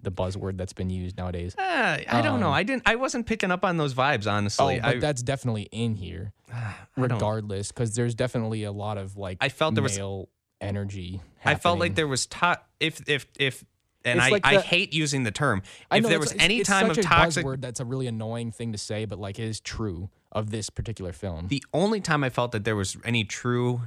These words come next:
Speaker 2: toxic masculinity was the way that they sort of right at the beginning use the people in the testicular cancer group as, as a comedic buffer,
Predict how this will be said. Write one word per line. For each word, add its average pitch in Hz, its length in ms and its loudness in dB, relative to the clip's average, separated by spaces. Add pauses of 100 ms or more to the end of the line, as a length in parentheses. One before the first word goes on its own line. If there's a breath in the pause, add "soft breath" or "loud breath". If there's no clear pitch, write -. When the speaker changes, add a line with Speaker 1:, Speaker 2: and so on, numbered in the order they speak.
Speaker 2:
toxic 113 380 0
masculinity 110 640 0
was 107 200 -2
the 101 180 -4
way 113 300 2
that 123 200 -4
they 104 480 0 (680)
sort 143 380 0
of 117 80 0
right 123 160 2
at 131 60 -6
the 135 80 -2
beginning 107 640 0 (1080)
use 123 500 0
the 117 100 -2
people 113 520 0
in 104 260 -2
the 98 340 0
testicular 110 680 -2
cancer 98 880 0
group 95 320 -2 (100)
as, 87 400 -2 (100)
as 90 240 -4
a 85 80 -8
comedic 92 600 -8
buffer, 82 400 -6